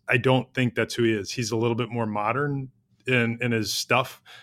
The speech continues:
I think it'll be a fastball to the top of the zone and use the breaking ball to, to get his outs, but he still has to learn how to do that. He's, he's young in, in learning how to pitch.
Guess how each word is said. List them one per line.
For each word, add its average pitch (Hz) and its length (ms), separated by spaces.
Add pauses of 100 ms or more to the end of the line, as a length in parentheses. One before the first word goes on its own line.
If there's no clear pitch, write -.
(100)
I 117 60
think 120 160
it'll 117 160
be 113 560
a 113 120
fastball 120 640
to 113 80
the 107 100
top 117 280
of 117 60
the 113 80
zone 113 380
and 101 120
use 110 160
the - 60
breaking 110 440
ball 104 300
to, 104 340 (100)
to 117 80
get 113 140
his 104 140
outs, 113 380 (340)
but 123 80
he 123 60
still 143 240
has 135 180
to 113 260 (120)
learn 110 400
how 107 120
to 104 100
do 101 200
that. 101 180 (100)
He's, 117 360 (240)
he's 120 240
young 123 480
in, 117 380
in 113 160
learning 120 280
how 131 100
to 127 80
pitch. 135 440